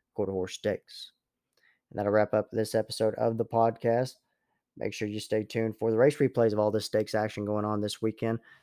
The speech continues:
There's a, several stakes races I didn't get a chance to cover because they were all older horse races and they were spread out at different tracks, so I just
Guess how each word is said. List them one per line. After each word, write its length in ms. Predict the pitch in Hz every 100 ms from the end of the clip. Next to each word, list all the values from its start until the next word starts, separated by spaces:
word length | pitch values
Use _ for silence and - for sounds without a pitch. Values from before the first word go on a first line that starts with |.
| -
There's 160 | 113
a, 60 | 110
several 380 | - 147 160 160
stakes 300 | - 147 143
races 220 | 147 131
I 60 | 123
didn't 220 | 135 135
get 100 | 131
a 60 |
chance 280 | 117 131 123
to 80 | -
cover 320 | - 131 131
because 320 | 120 113 113
they 100 | 98
were 100 | 104
all 160 | 107 113
older 200 | 113 113
horse 260 | 110 113 117
races 320 | 110 113 107
and 100 | 107
they 80 | 110
were 80 |
spread 300 | 104 - 113
out 220 | 104 107 104
at 100 | 98
different 300 | 107 107 -
tracks, 340 | 110 107 -
so 80 | 101
I 140 | 104 101 _ _ _ _
just 220 | - -